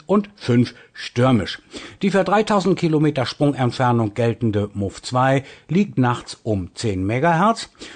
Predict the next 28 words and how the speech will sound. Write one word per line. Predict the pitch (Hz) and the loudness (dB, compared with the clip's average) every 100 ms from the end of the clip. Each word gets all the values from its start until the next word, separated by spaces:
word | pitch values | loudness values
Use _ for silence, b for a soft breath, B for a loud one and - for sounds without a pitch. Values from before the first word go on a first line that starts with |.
| B | B
zum | - 131 | 0 2
Sonnenaufgang | 123 165 160 143 139 - 120 - | 2 4 2 2 0 0 -2 0
bei | 104 104 | -4 -4
acht | - 120 - | -4 -6 -4
Komma | 117 101 | -4 -4
fünf | 95 196 226 | -2 -2 0
Megahertz, | 117 101 92 87 98 151 - B B | -2 -4 -4 -4 -4 -4 -6 B B
zwei | - 143 147 | -4 0 0
Stunden | 147 127 | -2 -4
später | 120 - 127 120 | -4 -2 -2 0
dann | 110 110 | 0 0
bei | 101 95 92 | -2 -4 -6
fünfzehn | - 196 214 185 170 | -2 0 0 0 2
Megahertz, | 147 135 123 120 120 - B B B | 2 2 2 0 -2 -6 B B B
tagsüber | 190 196 160 151 135 | 0 0 -2 -2 -2
zwischen | 170 - 139 | -4 0 0
neunzehn | 113 117 127 110 | 2 -2 -2 -4
und | 98 | -6
zweiundzwanzig | - 110 98 123 139 147 123 | -4 -4 -4 -2 -2 -2 -4
Megahertz | 123 113 110 98 107 | -2 0 -2 -2 -4
und | - 214 | -2 -2
zwei | 175 151 | 0 0
Stunden | 127 - 120 104 98 | -2 -2 -4 -2 -4
nach | 98 110 117 | -2 -2 -4
Sonnenuntergang | - 110 107 104 104 104 90 90 90 | -4 -4 -2 -4 -6 -6 -6 -8 -8
bei | - 113 120 B B | -2 -2 -2 B B
neunzehn | - 98 120 120 95 | -6 0 0 0 -2
Megahertz. | 90 85 82 80 90 | -2 -4 -8 -10 -14